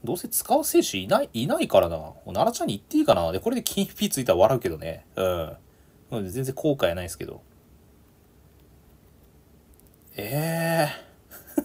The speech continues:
ー。<laughs> えー、これ金スパ入れよっかな。もう入れていいよな。奈良ちゃん以外に金スパつ-、使う人なんていないよね。いない、いないよな。僕はアビスパ愛で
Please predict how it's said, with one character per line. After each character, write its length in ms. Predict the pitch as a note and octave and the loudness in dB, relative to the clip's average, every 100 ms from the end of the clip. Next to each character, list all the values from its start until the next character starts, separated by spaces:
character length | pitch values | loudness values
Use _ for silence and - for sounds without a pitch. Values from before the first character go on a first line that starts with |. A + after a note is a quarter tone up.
| - - - | 0 -2 -2
ー。 300 | - - - _ _ _ - - - - - - - - _ - | -4 -10 -10 _ _ _ -20 -20 -20 -20 -20 -20 -20 -20 _ -2
<laughs> 0 | |
え 460 | A2+ C#3 E3 F3 | 0 2 4 2
ー、 40 | E3+ | 2
こ 100 | C#3+ | 2
れ 80 | C#3 | 0
金 300 | - F3+ F#3+ | -2 -2 0
ス 180 | - | -2
パ 180 | - G3 | 10 10
入 200 | F3+ B2 | 10 6
れ 80 | D3 | 6
よ 100 | F3+ | 4
っ 60 | F3+ | 8
か 160 | D#3+ | 8
な。 500 | G#2 F2 E2+ E2 E2+ - | 10 6 4 4 2 -4
も 160 | A2 F#2 | -8 -6
う 60 | |
入 80 | F2+ | -4
れ 80 | G2 | -6
て 100 | F#3+ | -4
い 40 | |
い 20 | A3+ | 0
よ 100 | C3 | 2
な。 460 | F#2 E2+ D#2 - - _ _ _ _ _ _ _ _ _ _ _ | 2 0 -4 -8 -16 _ _ _ _ _ _ _ _ _ _ _
奈 260 | - - C#4+ | 4 4 6
良 80 | D4+ | 4
ち 20 | |
ゃ 0 | |
ん 40 | |
以 40 | D4+ | 6
外 120 | E3+ | 2
に 80 | - | 0
金 200 | - F3+ | -4 -4
ス 120 | - | -4
パ 100 | G#3+ | -4
つ-、 220 | - - - | -6 -18 -12
使 240 | - - A#3 | -8 0 2
う 140 | D#3+ | 2
人 160 | - G#2+ | 0 -4
な 80 | |
ん 60 | F2 | -4
て 60 | E2+ | -4
い 100 | F#2 | 2
な 140 | F#3+ | 4
い 40 | |
よ 80 | A#2+ | 4
ね。 400 | E2+ E2 D#2+ - - - - _ - _ _ - | 0 -6 -8 -12 -18 -20 -20 _ -20 _ _ -14
い 120 | - | -8
な 120 | G#2+ F3+ | -6 -6
い、 80 | - | -8
い 80 | G#2 | -6
な 160 | D#3 | -4
い 60 | G3 | -2
よ 100 | - | -4
な。 80 | - - - - - - - - - - - - _ _ _ _ _ - _ - _ - _ - - - - - | -6 -8 -10 -20 -20 -20 -20 -20 -20 -20 -20 -20 _ _ _ _ _ -20 _ -20 _ -20 _ -20 -20 -20 -20 -8
僕 180 | G2 C#3+ | -4 2
は 120 | F#2 | 2
ア 20 | |
ビ 100 | A2 | 2
ス 100 | B2 | -2
パ 200 | - D3+ | 2 4
愛 160 | A#2+ G2+ | 4 4
で 160 | F2 | -2